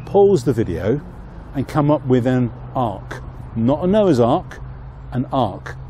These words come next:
a random act of kindness to complete in this next week.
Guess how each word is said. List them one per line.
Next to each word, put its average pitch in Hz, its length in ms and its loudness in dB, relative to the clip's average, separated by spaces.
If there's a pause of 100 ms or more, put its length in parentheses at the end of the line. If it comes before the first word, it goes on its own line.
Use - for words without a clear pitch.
(120)
a 110 80 -2
random 135 680 2 (220)
act 123 300 -6
of 117 140 -2
kindness 95 800 -2 (1200)
to - 80 -12
complete 127 500 4
in 117 140 4
this 113 180 2
next 101 260 -2
week. 98 360 0